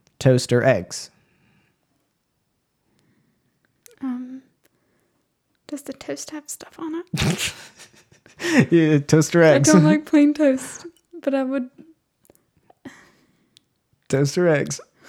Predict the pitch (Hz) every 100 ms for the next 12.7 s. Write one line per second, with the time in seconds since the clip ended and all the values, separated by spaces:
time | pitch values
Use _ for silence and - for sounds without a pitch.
0 | - - - - - - - - - -
1 | 233 - - 208 247 233 247 - - 302
2 | 262 - 151 139 - 143 170 160 _ -
3 | 143 139 127 120 113 117 127 156 170 170
4 | 180 - 220 220 - 226 220 220 226 -
5 | 240 233 247 254 - - - 254 - 180
6 | - - - - - 151 139 120 104 120
7 | 117 110 107 107 101 - 151 160 160 147
8 | 120 113 95 - - - _ _ _ _
9 | _ _ - - - _ 262 - - -
10 | 254 247 - 269 - - - 175 233 190
11 | 175 160 156 151 160 359 311 330 254 233
12 | 180 160 151 - 165 156